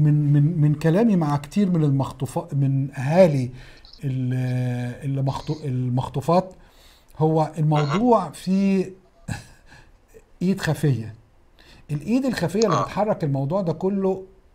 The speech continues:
Speaker 1: هي
Speaker 2: مهم.
Speaker 1: مملكة الش-، رئيس مملكة الشر الشيخ أحمد الطيب، اللي هو
Speaker 2: مظبوط.
Speaker 1: مفروض
Speaker 2: آه.
Speaker 1: إن هو ده.
Speaker 2: أنا لسه
Speaker 1: وهو
Speaker 2: كنت أقول لحضرتك،
Speaker 1: بيستخدم
Speaker 2: أول شيء أنا بعد خبرتي بالموضوع دوت، آه، لقيت في تلات، آه، مسؤولين عن ال-،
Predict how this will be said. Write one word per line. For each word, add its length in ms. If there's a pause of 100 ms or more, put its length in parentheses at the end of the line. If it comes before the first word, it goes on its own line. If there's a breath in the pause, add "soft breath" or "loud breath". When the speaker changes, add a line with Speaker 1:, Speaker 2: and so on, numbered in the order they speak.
(120)
Speaker 1:
هي 580
Speaker 2:
مهم. 160
Speaker 1:
مملكة 400
الش-، 240 (140)
رئيس 340
مملكة 440
الشر 440 (380 soft breath)
الشيخ 500 (100)
أحمد 560
الطيب، 400 (1040 soft breath)
اللي 140
هو 440
Speaker 2:
مظبوط. 200
Speaker 1:
مفروض 260
Speaker 2:
آه. 80
Speaker 1:
إن 100
هو 200
ده. 140 (300 loud breath)
Speaker 2:
أنا 80
لسه 220
Speaker 1:
وهو 100
Speaker 2:
كنت 80
أقول 120
لحضرتك، 300
Speaker 1:
بيستخدم 260
Speaker 2:
أول 140
شيء 340
أنا 140
بعد 220 (460)
خبرتي 440
بالموضوع 400
دوت، 540 (840 loud breath)
آه، 180
لقيت 360 (220)
في 100
تلات، 480
آه، 880
مسؤولين 380
عن 140
ال-، 600